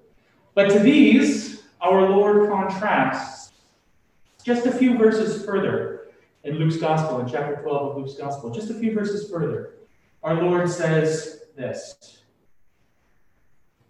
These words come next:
"Consider the ravens. They do not sow, they do not reap, they have neither storehouse nor barn,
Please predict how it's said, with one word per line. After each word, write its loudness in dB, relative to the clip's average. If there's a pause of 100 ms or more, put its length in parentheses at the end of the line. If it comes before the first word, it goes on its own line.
(380)
"Consider 0
the -10
ravens. -8 (3250)
They 0
do 4
not 4
sow, -4 (1400)
they -10
do -4
not 0
reap, -4 (1700)
they 2
have 6
neither 6
storehouse 6
nor 2
barn, 0